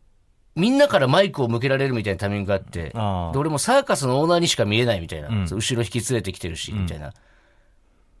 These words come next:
Speaker 1: 感じを言って、で、それ受けたの、なんか。
Speaker 2: うん。
Speaker 1: で、受けた後に、これってさ、あの、脇田さんのことをこれで例えたら、
Speaker 2: うん。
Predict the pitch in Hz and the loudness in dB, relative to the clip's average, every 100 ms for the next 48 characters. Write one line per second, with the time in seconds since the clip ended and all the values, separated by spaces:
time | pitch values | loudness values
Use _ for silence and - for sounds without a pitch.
0 | _ 127 107 110 98 _ 190 131 147 202 | _ -2 0 -2 -4 _ 0 2 2 0
1 | 220 202 196 110 82 76 - 104 80 - | 0 0 2 2 0 -8 -4 -4 -4 -8
2 | _ _ _ _ _ - 208 226 175 135 | _ _ _ _ _ -2 0 4 2 4
3 | 135 147 104 - _ _ - 311 359 180 | 2 2 0 -4 _ _ 0 0 2 0
4 | 139 - - - 98 - - _ - 107 | 0 -6 -6 0 0 0 -8 _ -2 -2
5 | 101 95 90 - _ _ _ _ _ _ | 0 -2 -2 -6 _ _ _ _ _ _
6 | _ _ - 277 - 247 170 143 120 113 | _ _ 2 2 4 2 4 4 2 -2
7 | 113 127 127 98 208 214 208 185 233 214 | 0 2 2 0 0 0 0 2 4 2
8 | - 104 101 - 104 85 | 2 2 2 0 -4 -4